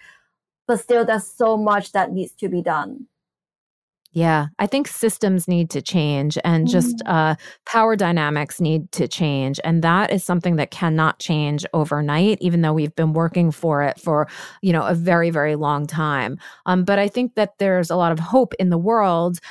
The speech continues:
Speaker 2: that, you know, maybe United States isn't leading the way, but I do think that there's a lot of really great women that are doing incredible things, not just in the United States, but all over the globe. And I think we need to look toward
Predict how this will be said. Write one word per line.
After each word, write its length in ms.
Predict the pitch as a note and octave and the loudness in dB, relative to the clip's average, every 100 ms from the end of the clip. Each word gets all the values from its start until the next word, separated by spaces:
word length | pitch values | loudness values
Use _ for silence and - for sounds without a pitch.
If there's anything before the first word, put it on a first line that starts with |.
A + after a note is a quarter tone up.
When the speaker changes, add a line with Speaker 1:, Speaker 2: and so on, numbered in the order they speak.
| - _ | -20 _
Speaker 2:
that, 360 | F3 D#3+ D#3+ - - | 2 4 2 -2 0
you 80 | F#3 | 2
know, 100 | E3 | 4
maybe 240 | F3+ G3+ | 2 2
United 540 | A3 G#3 F#3+ F3+ F3 | 2 2 2 2 0
States 260 | - E3+ D#3+ | 0 -2 0
isn't 320 | E3+ E3 - | 0 0 0
leading 400 | F3+ F3 E3+ E3 - | 2 4 2 0 -4
the 180 | E3 D3+ | -4 0
way, 500 | D3 D3+ D#3+ G3+ A3+ - - _ | 2 2 2 0 -2 -8 -20 _
but 160 | F3+ E3+ | 0 2
I 80 | F3 | 2
do 220 | F3 G#3 | 0 -2
think 300 | - F#3+ E3+ | 0 -2 0
that 280 | E3+ D#3+ - | 0 0 -2
there's 280 | F3 E3+ E3 | -2 -2 0
a 60 | E3 | 0
lot 340 | E3 F3 D#3 | 0 2 2
of 200 | D#3+ E3 | 2 0
really 260 | F3+ F3+ F#3+ | 0 0 0
great 600 | E3 D#3+ E3 D#3+ E3+ - _ F3 | -2 -2 0 2 2 -2 _ -4
women 300 | G3 F#3+ F3 | 0 2 2
that 100 | D#3+ | 0
are 120 | D#3 | -2
doing 240 | D#3 E3 C#3 | -2 -2 -2
incredible 680 | E3 - - G3+ A3 F#3+ E3 | -4 -4 -4 0 0 0 -2
things, 360 | E3 E3 E3 - | -2 0 0 0
not 240 | F3 - | -2 -2
just 260 | - E3 - | -4 -4 -2
in 300 | F3+ F3 D#3+ | -2 -2 -2
the 80 | - | -2
United 340 | E3 D#3+ D#3+ - | -2 0 -2 -2
States, 280 | - C4 - | -2 -2 -2
but 160 | E3 - | -8 0
all 240 | F3+ F#3 - | 2 2 0
over 280 | G#3+ A#3+ | 0 0
the 140 | G#3 F#3 | 0 -2
globe. 420 | E3+ E3 D#3+ D#3 | 0 0 2 0
And 120 | E3 | 0
I 40 | E3+ | 0
think 280 | G3+ F#3+ | 0 -2
we 140 | F#3+ F#3+ | 0 0
need 260 | F3+ F3 - | 0 0 -2
to 400 | F#3+ E3+ E3+ E3+ - - _ | 0 2 2 -2 -8 -20 _
look 400 | G3 G3 F#3 - | 0 0 -2 -10
toward 640 | - F#3 F#3 F3 F3 E3 | -10 -2 0 2 0 -4